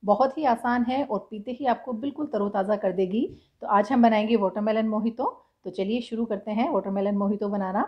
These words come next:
और अगर आपको आज की recipe पसंद आए तो please video को like, share कर देना। और अगर आप मेरे channel पर नए हैं तो channel को subscribe ज़रूर कर लीजिएगा। तो चलिए शुरू करते हैं। तो watermelon मोहितो बनाने के लिए मैंने यहाँ पर तरबूज लिया है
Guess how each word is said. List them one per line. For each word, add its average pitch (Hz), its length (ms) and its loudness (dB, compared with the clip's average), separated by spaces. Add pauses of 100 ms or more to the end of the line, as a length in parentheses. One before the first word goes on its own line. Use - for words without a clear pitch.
(380)
और 180 180 0
अगर 196 180 4
आपको 202 260 2
आज - 260 -2
की - 100 -8
recipe 208 320 -6
पसंद 233 300 -2
आए 226 100 4
तो 233 100 -6
please 247 240 -6
video 190 180 -2
को 190 100 -6
like, 185 200 0
share 220 180 -6
कर 220 120 -4
देना। 220 260 0
और 254 100 0
अगर 180 140 -2
आप 175 140 -2
मेरे 180 120 -10
channel 190 240 -4
पर 185 140 -8
नए 190 180 -2
हैं 226 180 0 (360)
तो 190 60 -8
channel 180 240 -6
को 185 120 -8
subscribe 226 380 0
ज़रूर 240 220 0
कर 240 100 -4
लीजिएगा। 233 440 2 (420)
तो 185 40 -20
चलिए 175 240 -6
शुरू 208 220 -6
करते 214 260 -8
हैं। 302 220 -4 (1080)
तो 180 60 -12
watermelon 247 500 0
मोहितो 254 320 0
बनाने 220 320 2
के 240 120 -6
लिए 240 100 2
मैंने 214 200 0
यहाँ 220 160 0
पर 226 140 -2
तरबूज 214 460 -2
लिया 240 220 4
है 254 200 0